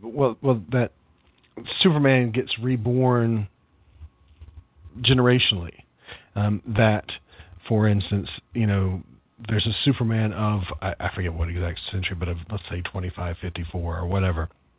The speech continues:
that is an offspring of Lois Lane and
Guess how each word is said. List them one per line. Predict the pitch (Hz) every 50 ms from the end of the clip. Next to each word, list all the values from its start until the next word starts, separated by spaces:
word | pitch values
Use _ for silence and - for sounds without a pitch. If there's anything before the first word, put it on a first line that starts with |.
| _ _ _ _ _ - - - - - - - _ -
that | 107 117 113 110 -
is | 120 113 113 110 107 101 92 101 - _ - -
an | 113 107
offspring | - - 113 120 123 - - - - 107 104 98 95 95 90 87 _ -
of | - 104 98 98 95 95 92 - - _ _ _ _ - - - - - - - - _ _ _ _ _ _ _ _ _ _ _ _ - -
Lois | 113 117 113 104 - -
Lane | 110 104 104 104 101 95
and | 92 90 90 87 85